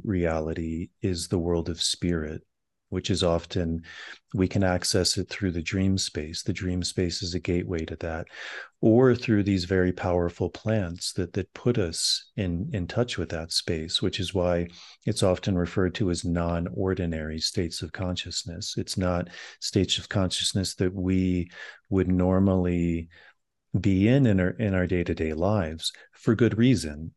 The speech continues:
If we're driving a car, we can't be in a non-ordinary <laughs> state of consciousness. If we're making dinner,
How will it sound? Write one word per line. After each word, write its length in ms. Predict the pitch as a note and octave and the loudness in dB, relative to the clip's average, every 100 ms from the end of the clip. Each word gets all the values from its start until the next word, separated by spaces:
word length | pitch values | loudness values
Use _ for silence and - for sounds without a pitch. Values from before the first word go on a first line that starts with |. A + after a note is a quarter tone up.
| _ | _
If 160 | - - | -8 -2
we're 80 | F#2 | 2
driving 460 | G#2 G2+ G2+ G#2 | 6 6 6 4
a 60 | F2+ | 0
car, 460 | - G#2 G2 E2+ | 0 2 4 2
we 120 | D#2+ E2 | 0 -4
can't 260 | F2+ F#2 | -2 -2
be 120 | F#2 | -2
in 100 | F2+ | -2
a 60 | E2 | 0
non-ordinary 720 | E2 E2+ E2 E2 D#2 - G#2+ | 0 0 0 0 -2 0 0
<laughs> 120 | F#2 - | 2 2
state 200 | F#2+ F#2 | 2 2
of 100 | - | 2
consciousness. 760 | F2+ E2+ - - - E2 - | 0 0 -4 -8 -8 -8 -6
If 80 | F2+ | -4
we're 140 | F#2 | 0
making 380 | F2 F#2 G2+ F2+ | 0 0 0 0
dinner, 440 | F#2 F#2+ E2 D2+ | 2 2 0 -2